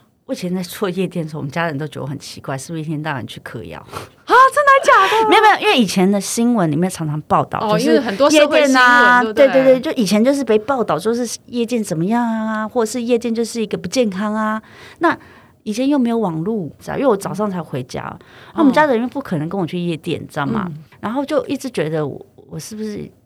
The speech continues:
Speaker 1: 怎么每天都早上回来到底在干嘛？会不会什么？我们家曾经一回来早上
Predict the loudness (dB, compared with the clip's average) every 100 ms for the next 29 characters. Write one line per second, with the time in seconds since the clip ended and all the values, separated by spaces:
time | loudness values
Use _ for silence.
0 | _ _ _ -10 -6 -6 -6 -8 -6 -6
1 | -6 -8 -14 -12 -10 -8 -6 -8 -8 -12
2 | -12 -12 -10 -10 -10 -12 -18 -20 -16 -10
3 | -4 -4 -4 -8 -8 -8 -8 -10 -8 -8
4 | -6 -8 -6 -6